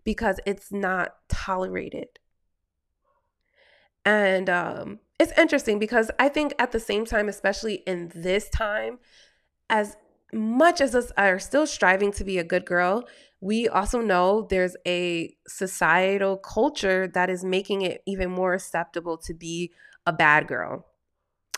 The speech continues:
And that might be part two to this episode, um, because I think about shows like Baddies East. <laughs> I have a client who asked me recently, "Do I watch Baddies?" And I was like,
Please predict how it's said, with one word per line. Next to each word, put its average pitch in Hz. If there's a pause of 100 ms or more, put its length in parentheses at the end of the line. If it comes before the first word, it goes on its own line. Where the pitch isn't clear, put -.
And 202
that 285
might 427
be 302
part 247
two 185
to 185
this 170
episode, 165 (420)
um, 175 (760)
because 208
I 196
think 196
about 190
shows 175
like 170
Baddies 170
East. 180 (160)
<laughs> -
I 196
have 220
a 185
client 175
who 196
asked 170
me 175
recently, 170
"Do 160
I 160
watch 151
Baddies?" 156
And 151
I 160
was 190
like, 165